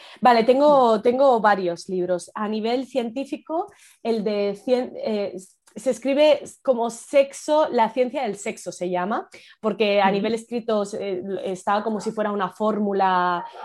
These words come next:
Speaker 1: eh, física
Speaker 2: Ah,
Speaker 1: o
Speaker 2: vale.
Speaker 1: química, ¿sabes?
Speaker 2: Mm.
Speaker 1: Em, se llama La ciencia de se-, del sexo de Peras Tupiñán,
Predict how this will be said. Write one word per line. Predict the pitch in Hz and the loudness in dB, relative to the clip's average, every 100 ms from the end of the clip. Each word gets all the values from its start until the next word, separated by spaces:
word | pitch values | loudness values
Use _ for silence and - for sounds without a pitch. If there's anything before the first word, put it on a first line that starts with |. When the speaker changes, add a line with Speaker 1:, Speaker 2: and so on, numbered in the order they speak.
| - | -4
Speaker 1:
eh, | 208 196 185 185 208 | -2 2 2 0 -2
física | 226 226 180 | -6 2 4
Speaker 2:
Ah, | |
Speaker 1:
o | 160 | 4
Speaker 2:
vale. | 156 | 4
Speaker 1:
química, | 220 226 226 285 | 0 -2 -4 -4
¿sabes? | 262 226 359 220 | 0 0 0 2
Speaker 2:
Mm. | 190 202 - | 2 0 0
Speaker 1:
Em, | 247 233 226 220 214 202 - | 4 4 4 2 -2 -6 -4
se | 254 | -2
llama | 233 226 | -2 -4
La | 196 | -4
ciencia | 233 254 247 | -4 0 0
de | 226 | 0
se-, | - - 208 | -2 -4 -6
del | 208 | -8
sexo | - 254 285 | -8 -4 -2
de | 233 | -2
Peras | 220 220 220 | -2 -4 -6
Tupiñán, | 202 185 190 | -10 -8 -8